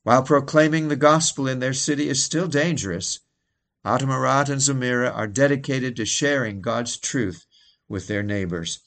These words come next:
Each family member, including their boys, injects the gospel into every interaction with others, and their work is bearing fruit throughout Karakalpakstan.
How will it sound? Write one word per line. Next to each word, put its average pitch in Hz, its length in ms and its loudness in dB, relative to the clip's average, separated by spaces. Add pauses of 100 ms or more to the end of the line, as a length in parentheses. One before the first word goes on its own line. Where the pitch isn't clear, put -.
(140)
Each 156 240 4
family 147 380 2
member, 90 400 -4 (180)
including 107 440 -4
their 101 120 -4
boys, 92 540 -2 (480)
injects 127 580 2
the 165 100 -2
gospel 131 680 0
into 107 320 -6 (100)
every 113 440 0 (200)
interaction 131 720 -2
with 104 160 -4
others, 95 400 -2 (240)
and 120 140 -2
their 127 120 4
work 143 300 4
is 110 140 0
bearing 131 320 -4
fruit 135 500 -4
throughout 110 640 -2
Karakalpakstan. 107 1500 -2